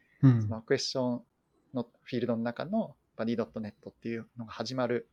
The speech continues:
Speaker 2: 先頭のバイトからもう一回読み直して、
Speaker 1: <laughs>
Speaker 2: で、最後、えっと、バディドットネットの後は、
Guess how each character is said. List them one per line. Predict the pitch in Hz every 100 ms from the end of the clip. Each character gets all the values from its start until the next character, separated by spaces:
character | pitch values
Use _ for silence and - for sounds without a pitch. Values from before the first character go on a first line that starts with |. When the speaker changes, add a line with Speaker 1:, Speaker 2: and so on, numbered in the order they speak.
| _
Speaker 2:
先 | - 117
頭 | - 123
の | 113
バ | 107
イ | 107
ト | - 104 -
か | -
ら | 151
も | 120
う |
一 | 120
回 | - 113
読 | 135
み | 120
直 | 113
し | -
て、 | - - _ _ - - - -
Speaker 1:
<laughs> | 113 120 101 - 110 - -
Speaker 2:
で、 | 175
最 | - 196
後、 | 113 92 - _ _ -
え |
っ | -
と、 | -
バ | 113 127
デ |
ィ | 131
ド |
ッ | 135
ト | 131
ネ | 190
ッ | -
ト | 117
の | 104
後 | - 107
は、 | 131 123 -